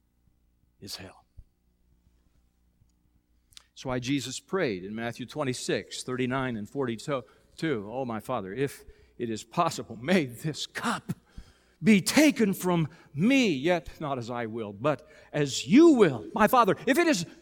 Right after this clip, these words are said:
if it is not possible for this cup to be taken away unless I drink it, may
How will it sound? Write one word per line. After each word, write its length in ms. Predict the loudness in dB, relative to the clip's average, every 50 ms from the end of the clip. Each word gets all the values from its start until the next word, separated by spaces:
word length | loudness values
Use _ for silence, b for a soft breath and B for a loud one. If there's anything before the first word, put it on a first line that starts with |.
| B B
if 320 | 0 0 2 2 2 2 4
it 120 | 4 4
is 180 | 4 2 4 4
not 300 | 6 6 6 4 2 4
possible 460 | 4 4 6 6 4 2 2 2 2
for 100 | 4 4
this 160 | 4 4 4
cup 220 | 4 4 4 6
to 80 | 4 4
be 120 | 4 2
taken 300 | 4 4 6 6 6 6
away 240 | 6 8 8 8 8
unless 260 | 8 8 6 6 6
I 140 | 6 4 6
drink 300 | 6 6 6 6 6 4
it, 440 | 2 2 0 -4 -10 -14 -18 _ _ -6
may 440 | -2 2 4 6 8 8 8 6 B